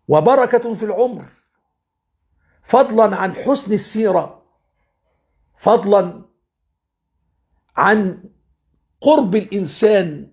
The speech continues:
من الله سبحانه وتعالى ورضا الله عز وجل عنه. رضا الوالدين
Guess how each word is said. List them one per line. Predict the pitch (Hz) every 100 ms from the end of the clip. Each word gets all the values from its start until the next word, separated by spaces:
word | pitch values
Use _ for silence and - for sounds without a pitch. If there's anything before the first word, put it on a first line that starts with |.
| _ _
من | 170 202
الله | 190 180 190
سبحانه | 165 151 165 180 160
وتعالى | 147 151 160 180
ورضا | 160 160 233 214
الله | 185 190 165 170
عز | 160 143
وجل | 147 147 156
عنه. | - 165 143 - _ _ _ _ _ _ _ _ _ _ _ _ _ _ _ _ _
رضا | 180 196
الوالدين | 180 175 175 165 165 233 233 254 226